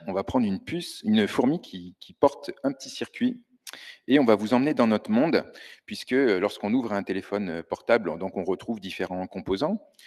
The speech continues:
euh, qui permet à la fois, euh, de,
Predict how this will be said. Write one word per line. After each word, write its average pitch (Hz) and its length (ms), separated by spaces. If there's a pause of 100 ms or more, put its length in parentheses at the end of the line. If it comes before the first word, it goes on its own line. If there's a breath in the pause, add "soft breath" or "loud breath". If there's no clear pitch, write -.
(280 loud breath)
euh, 76 140
qui - 160
permet 85 340
à 87 60
la 82 100
fois, 101 280
euh, 82 300 (420 loud breath)
de, 78 540